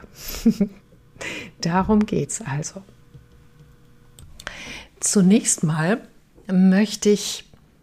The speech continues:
den jungen Menschen Mut machen. Es ist einfach so,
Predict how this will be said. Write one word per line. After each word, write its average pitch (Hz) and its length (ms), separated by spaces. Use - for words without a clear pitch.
den 175 180
jungen 190 300
Menschen 175 380
Mut 180 280
machen. 139 400
Es 175 240
ist - 360
einfach 185 340
so, 180 500